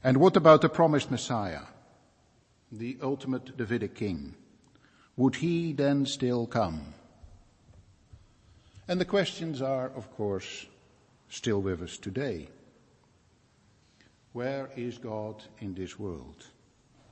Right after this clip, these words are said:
Where do I see him in the goings-on? And if in that situation, Isaiah wants to comfort the people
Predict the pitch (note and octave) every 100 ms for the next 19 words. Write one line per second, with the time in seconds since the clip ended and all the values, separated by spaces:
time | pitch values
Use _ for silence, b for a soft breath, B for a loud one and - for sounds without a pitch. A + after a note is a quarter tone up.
0 | _ _ - - - b b b b b
1 | b b C#3+ D#3+ D#3+ D3+ C#3 C3 A#2 -
2 | D3+ C3 G#2+ G2 F#2+ F2 F2 - _ -
3 | - G#2+ F#2 F2 F#2 F2 F2 F2 E2 C2+
4 | D2+ - _ _ _ _ _ _ _ _
5 | _ - - _ _ _ _ _ _ _
6 | _ _ _ _ _ _ _ _ _ _
7 | _ B B B B B B B B B
8 | B - C3 C#3+ C#3+ C#3+ C#3+ D#3+ G#3 -
9 | F#3 B2+ F#2+ F2+ - - - _ _ _
10 | _ _ _ _ - A#2+ B2 D#3 E3 D3+
11 | C3 A2 - C#3 D#3+ D3 - C#3 - E3
12 | D#3+ F3 - - D#3+ - D3+ D3 C#3+ C#3
13 | G#2